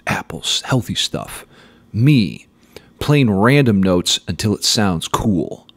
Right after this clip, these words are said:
<laughs> Every time we go for the white powder. I used to totally be this way as well, and it's very frustrating because after a period of time, you just keep repeating yourself.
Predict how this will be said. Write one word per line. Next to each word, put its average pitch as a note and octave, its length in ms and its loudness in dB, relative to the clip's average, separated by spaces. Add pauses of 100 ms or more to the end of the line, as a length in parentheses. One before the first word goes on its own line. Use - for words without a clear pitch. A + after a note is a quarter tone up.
(360)
<laughs> - 2500 -6
Every A#2+ 320 4
time A2+ 380 0
we F#2+ 100 -2
go F#2+ 180 0
for - 120 -14
the F2 100 -6
white E2 360 -8
powder. - 520 -8 (180)
I C#3+ 80 0
used E3+ 240 2
to A#2+ 60 -6
totally C#3 420 4
be A2 180 4
this G2 240 0
way F#2 360 2 (200)
as G2 160 -2
well, A2 160 2
and G2 80 0
it's F2 80 -4
very C#3+ 140 0
frustrating G#2 600 0
because F#2 420 -2 (920)
after B2 260 0
a A2+ 40 2
period A#2+ 300 0
of F#2+ 100 -4
time, G#2+ 520 0 (520)
you G2+ 100 -2
just B2 180 0
keep - 240 -4
repeating A2+ 600 0
yourself. - 680 -6